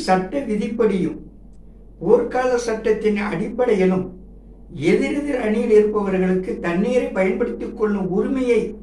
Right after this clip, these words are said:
மறுக்கக்கூடாது என்பதை அலி ரலியல்லாஹு அன்ஹு அவர்கள் தன்னுடைய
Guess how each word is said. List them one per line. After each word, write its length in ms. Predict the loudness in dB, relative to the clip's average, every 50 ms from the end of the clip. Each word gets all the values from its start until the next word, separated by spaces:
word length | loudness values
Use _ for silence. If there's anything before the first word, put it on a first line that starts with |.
| -18 -20 -20 -20 -20 -20 -18 -10 -6
மறுக்கக்கூடாது 880 | -2 0 2 0 0 0 -4 -6 -4 -4 -2 0 0 2 2 4 4 4 2
என்பதை 340 | 2 0 0 0 0 0 0 0 -4 -8 -14 -18 -20 -20 -20 -20 -20 -20 -20 -20 -20 -14 -6
அலி 240 | 0 4 4 4 6 4
ரலியல்லாஹு 420 | 2 2 2 2 2 2 0 0
அன்ஹு 200 | 0 -2 -2 -2 -2
அவர்கள் 340 | 0 -2 -4 -4 -6 -6 -4 -4
தன்னுடைய 320 | -2 -2 0 2 4 4